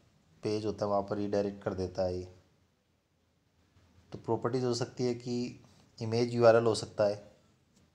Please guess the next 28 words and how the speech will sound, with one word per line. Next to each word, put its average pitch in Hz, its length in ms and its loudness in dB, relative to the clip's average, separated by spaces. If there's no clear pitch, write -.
हाइपरलिंक 117 540 -2
पर 127 60 -4
कंट्रोल, 120 520 -4
अ, 120 120 -16
क्लिक 117 440 -2
करने 113 260 -2
पर 113 360 -2
एक - 280 -8
इमेज 113 280 -2
ओपन 113 220 0
हो 107 120 -2
सकती 107 260 -8
है 101 60 0
अगर 101 100 0
इमेज 101 260 -4
यूआरएल 98 240 2
दे 98 140 -2
रखा 95 260 -8
है, 95 160 -12
नेविगेट 120 600 0
यूआरएल 117 280 2
हो 113 120 2
सकता 117 280 -4
है, 110 380 -4
कोई 107 200 -2
नया 104 280 0
पेज 107 420 -4
है 101 300 -6